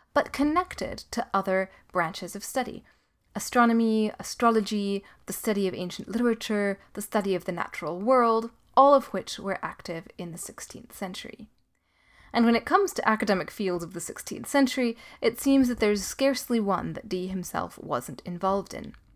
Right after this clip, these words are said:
He read and compiled, for instance, medieval literature, although he was careful to qualify it as ancient and thus respectable,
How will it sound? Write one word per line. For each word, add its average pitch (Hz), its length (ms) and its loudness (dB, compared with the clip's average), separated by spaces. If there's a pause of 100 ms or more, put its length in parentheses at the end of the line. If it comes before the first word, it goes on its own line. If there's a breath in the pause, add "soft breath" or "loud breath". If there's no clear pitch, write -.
(800 loud breath)
He 226 180 0
read 196 400 4
and 202 140 -4
compiled, 202 560 -2
for - 160 -10
instance, - 480 -8
medieval 185 400 -2
literature, 247 640 -2 (380 soft breath)
although 202 500 4
he 196 180 0
was 175 280 -2
careful - 320 -2
to - 100 -14
qualify - 480 2
it - 260 -6
as - 320 -8 (220)
ancient - 560 4
and 180 140 -6
thus - 360 -10
respectable, 180 640 -4